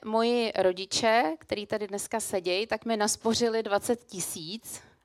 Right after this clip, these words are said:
a dali mi je k narozeninám, takže to byl takový můj základ a ještě mi chybělo asi devět tisíc.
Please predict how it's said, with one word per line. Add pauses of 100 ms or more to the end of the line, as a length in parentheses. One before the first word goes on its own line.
a
dali
mi
je
k
narozeninám,
takže
to
byl
takový
můj
základ
a
ještě
mi
chybělo
asi
devět
tisíc.